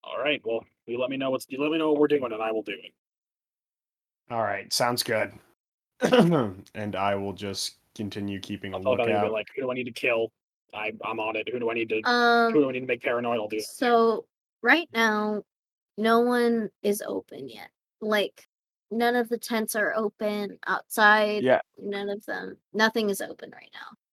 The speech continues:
Speaker 2: Yeah, but we're inside of the big main tent. Is there, like, space around us that we can see? Are there, like, little, little areas set up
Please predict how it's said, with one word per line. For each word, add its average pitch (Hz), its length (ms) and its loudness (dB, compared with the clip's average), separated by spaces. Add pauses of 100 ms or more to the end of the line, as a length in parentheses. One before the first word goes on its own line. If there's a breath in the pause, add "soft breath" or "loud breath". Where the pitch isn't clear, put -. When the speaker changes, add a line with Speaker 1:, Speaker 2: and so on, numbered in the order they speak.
(140)
Speaker 2:
Yeah, 123 320 6
but 113 140 -4
we're 131 220 6
inside 127 440 6
of 113 80 -2
the 113 80 -2
big 104 320 -4
main 104 320 -2
tent. 98 320 -6
Is 107 160 -6
there, 110 120 -2
like, 104 160 -4
space 117 420 0
around 110 320 2
us 110 140 -2
that 107 80 -8
we 95 100 -6
can 90 140 -18
see? 156 560 2
Are 92 100 2
there, 98 180 0
like, 98 320 -4
little, 95 560 -6
little 98 220 -4
areas 113 440 2
set 104 180 -2
up 95 200 -8